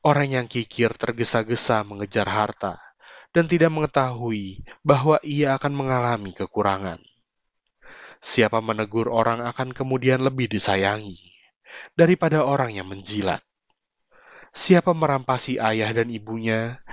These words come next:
dan menyangka bahwa itu bukan suatu pelanggaran, ia sendiri adalah kawan si perusak. Orang yang loba menimbulkan pertengkaran,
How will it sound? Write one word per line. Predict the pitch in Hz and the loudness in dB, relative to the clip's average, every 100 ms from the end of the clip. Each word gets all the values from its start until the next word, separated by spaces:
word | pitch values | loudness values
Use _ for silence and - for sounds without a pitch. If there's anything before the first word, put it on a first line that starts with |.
| - | 2
dan | 175 160 | 4 4
menyangka | 156 143 135 123 120 | 2 0 0 0 0
bahwa | 110 104 104 110 | 0 -4 -2 -2
itu | 113 117 123 113 | -2 -4 -4 -2
bukan | 117 120 117 | -2 -2 0
suatu | 131 123 131 | 0 2 0
pelanggaran, | - 110 98 101 98 92 92 95 - - - - - 180 | -2 -2 -2 -4 -2 -4 -6 -16 -20 -20 -20 -20 -4 4
ia | 165 | 4
sendiri | - 160 139 123 | 4 0 2 2
adalah | 110 110 104 | 2 0 -2
kawan | - 123 120 110 92 | 2 2 2 0 -6
si | - - | -10 -10
perusak. | - 120 - 131 - _ _ _ _ _ _ _ - - - - - | -8 -4 0 0 -2 _ _ _ _ _ _ _ -20 -20 -20 -8 2
Orang | 165 151 147 | 4 4 2
yang | 120 | 0
loba | 107 101 101 87 85 - _ 147 | 0 -2 -4 -8 -10 -18 _ -2
menimbulkan | 147 143 143 135 131 98 | 0 4 2 4 0 -2
pertengkaran, | - - 101 104 98 92 | -8 -8 -2 0 0 -6